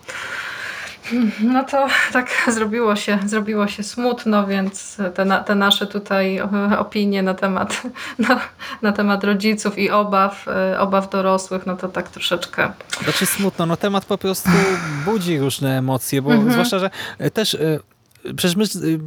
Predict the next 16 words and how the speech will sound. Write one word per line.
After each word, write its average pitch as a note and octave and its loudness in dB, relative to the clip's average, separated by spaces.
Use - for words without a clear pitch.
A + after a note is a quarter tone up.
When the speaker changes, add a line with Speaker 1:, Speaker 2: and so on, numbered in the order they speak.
Speaker 2:
na F3+ 0
pewno G3+ 2
znasz D3+ 0
jakieś C3+ 0
pozytywne A2 0
przykłady G#2+ -2
z - -8
tym A#2 -2
związane. A#2+ 0
Ja B2 0
też A#2+ -2
znam G#2+ -2
przykłady A#2 -2
<laughs> - -4
właśnie - 0
takiego A#2+ 0